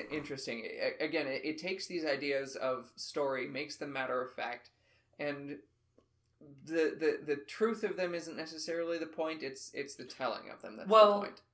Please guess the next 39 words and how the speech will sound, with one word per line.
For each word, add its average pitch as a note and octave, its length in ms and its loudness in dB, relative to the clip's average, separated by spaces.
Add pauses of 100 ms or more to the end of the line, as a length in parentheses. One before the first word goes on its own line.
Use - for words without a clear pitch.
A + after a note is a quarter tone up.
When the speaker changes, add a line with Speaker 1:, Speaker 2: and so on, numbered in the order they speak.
(340)
Speaker 2:
you G3+ 140 4
have G3 100 2
to G3 60 -8
be F#3 120 2
careful D3+ 360 2
with C3 120 0
that A#2+ 160 -2
word A2 220 -6
truth, A#2+ 420 -2
of - 120 -10
course. - 120 0
Speaker 1:
I C#4 100 4
know, D3 260 2
I F3+ 100 0
know. B2 160 -2
Speaker 2:
The, D#3+ 320 6
the D3 140 4
historical D#3 1120 2 (320)
Speaker 1:
Reality. D3+ 560 4
Speaker 2:
factuality A#2+ 600 2
of G#2 260 -4
them G2+ 160 -2
Speaker 1:
Yeah. C3 220 2 (100)
Speaker 2:
is A2 220 -6
not G2+ 240 -6
the G2+ 80 -16
point. G2 340 -8
The G#2 60 -10
point A2+ 360 -6
is B2 280 0
the G#2+ 100 -8
truth G#2 380 -6 (140)
Speaker 1:
Yes. D#3+ 340 2
Speaker 2:
that A2 180 -2
they G#2+ 160 -2
contain A2+ 600 -6
in A2+ 260 -8
the F#2 80 -10
telling. F#2 460 -6